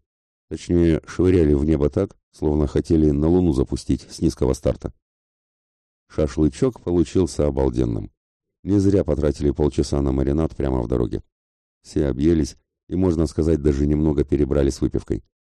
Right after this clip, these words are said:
Самым пьяным к вечеру оказался адвокат. Яша в начале пиршества строго вещал, что он трезвенник,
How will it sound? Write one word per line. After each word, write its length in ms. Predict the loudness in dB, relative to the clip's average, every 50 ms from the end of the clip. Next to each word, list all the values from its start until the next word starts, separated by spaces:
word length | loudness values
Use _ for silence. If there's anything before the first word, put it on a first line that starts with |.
| _ _ _ _ _ _ _ _ _
Самым 420 | -12 -8 -4 -2 2 2 2 2
пьяным 420 | 2 0 0 0 2 2 0 0
к 80 | 0 0
вечеру 400 | 0 0 0 0 0 0 0 0
оказался 480 | 0 -2 -4 -2 -2 -2 -2 -2 -4 -4
адвокат. 460 | -4 -2 -4 -4 -2 -4 -4 -4 -6 _ _ _ _ _ _ _ _ _ _ _ _ -8
Яша 400 | -4 -2 -2 -2 0 0 0 0
в 80 | 2 0
начале 340 | -2 0 0 0 0 2
пиршества 600 | 2 0 -2 -2 0 -4 -4 -4 -4 -2 -2 -2
строго 340 | -2 -2 -2 -4 -2 0 0
вещал, 480 | 0 0 0 -2 -2 -2 -2 0 -2 -4
что 200 | -6 -6 -6 -4
он 120 | -4 -4
трезвенник, 500 | -4 -2 -2 -2 0 0 -2 -2 -4 -6